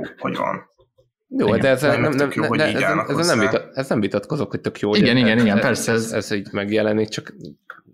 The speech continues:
Speaker 2: szerintem itt el-,
Speaker 3: Igen,
Speaker 2: ebben nincs
Speaker 3: csak hogy itt a, tehát, tehát, hogy van fejlődés, de hogy az nem, nem attól van, hogy valamit tiltunk, nem? Inkább ezt akarod mondani, Ádám, nem?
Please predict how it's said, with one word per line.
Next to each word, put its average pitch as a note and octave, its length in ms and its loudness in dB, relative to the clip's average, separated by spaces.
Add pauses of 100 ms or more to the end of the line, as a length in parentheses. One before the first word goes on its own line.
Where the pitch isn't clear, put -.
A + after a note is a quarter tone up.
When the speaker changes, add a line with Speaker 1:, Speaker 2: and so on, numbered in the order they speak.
Speaker 2:
szerintem - 260 -6
itt G#2+ 140 -6
el-, - 180 -6 (180)
Speaker 3:
Igen, F#3 300 4
Speaker 2:
ebben A#2+ 200 -2
nincs C3 180 -2
Speaker 3:
csak F3 100 0
hogy G3 140 4
itt A3+ 140 4
a, F3+ 140 2
tehát, D#3+ 160 -2
tehát, - 420 -8
hogy E3+ 100 2
van G#3+ 160 6
fejlődés, C#3+ 880 4
de D#3 80 2
hogy D3+ 160 4
az D#3 120 4
nem, D#3+ 400 2
nem E3 160 4
attól C#3 440 4
van, A#2+ 200 4
hogy B2 160 4
valamit A#2+ 460 2
tiltunk, G2+ 520 0
nem? A2 240 2
Inkább A#2 260 4
ezt G#2+ 240 -2
akarod G2 260 -4
mondani, G2+ 260 -4
Ádám, G#2+ 340 -4
nem? A#2 320 0